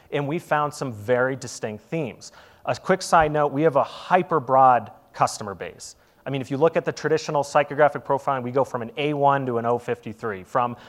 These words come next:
people who buy our product literally 'cause they want fashion and they just can't justifiably, justifiably afford any big brand names, to folks who absolutely could, but they just like the style. They just like the idea that for twenty-nine ninety-five, they can buy it, feel good, lose it, not really care, buy another one.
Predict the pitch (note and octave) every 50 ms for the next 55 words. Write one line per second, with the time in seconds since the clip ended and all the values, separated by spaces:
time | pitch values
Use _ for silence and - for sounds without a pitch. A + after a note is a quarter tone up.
0 | - - _ _ - E3+ E3+ - D#3 D#3 E3 C#3+ D3 D3 D3+ D3 - - D3 C#3+
1 | C#3+ C3+ - C3+ C#3 D3 E3+ F3 E3 - - B2+ G#2+ - A#2+ A2+ A#2+ C3 C3+ -
2 | - - C3 C3+ C3 - - D#3 C3+ A#2+ A2+ G#2 - C3+ - - - - B2+ B2+
3 | D3 - - C#3+ A#2+ - D3+ - - B2+ A#2 A#2 A#2+ B2+ C3 B2+ A#2 - - A2
4 | B2 A#2+ - A#2 - C3 A#2+ A#2 A2+ A#2 A2 - - - B2 A2 A#2 D3 C#3+ B2
5 | A#2+ A#2 G2+ B2 A#2 G2+ A2 A2 A2 A2+ C3 D3 D#3+ F3+ F#3+ - - - - -
6 | _ _ - D#3 - F#3+ F#3+ F#3 - - F#3 - E3+ F3 F#3+ F3+ - - F3+ E3+
7 | F3+ G3 - D3 C3 - - D#3 E3+ G3+ A3 G3+ - - - _ _ - C#3 G#3
8 | G#3 E3+ F#3+ F3 - - B2+ D3+ E3 D#3 - - - - - D3+ F#3+ F3 G#2 D2
9 | C2+ F2 G#2 C#3+ D3 D3+ D3 - F3 E3+ E3+ - D#3 D3+ C3+ A#2+ A#2+ D3+ E3+ E3
10 | C#3+ D3 C3 - - - - - D3 C#3+ C#3 C#3 C#3 C#3 C#3 C#3 C3+ - - D3+
11 | D3 C3+ A#2+ B2 A2+ C3 A#2 G#2 C3 C3 C3+ C3+ B2 - - C3+ B2+ A#2 B2 B2
12 | A2 A2 A#2 B2+ A#2+ G#2+ B2+ B2 - A#2 A2 - A2+ G#2+ G#2 G2 - - G#2 G2+
13 | G2+ F#2+ G2 F#2 F2+ F#2 G2+ G#2 G2 F#2+ F2 E2+ - -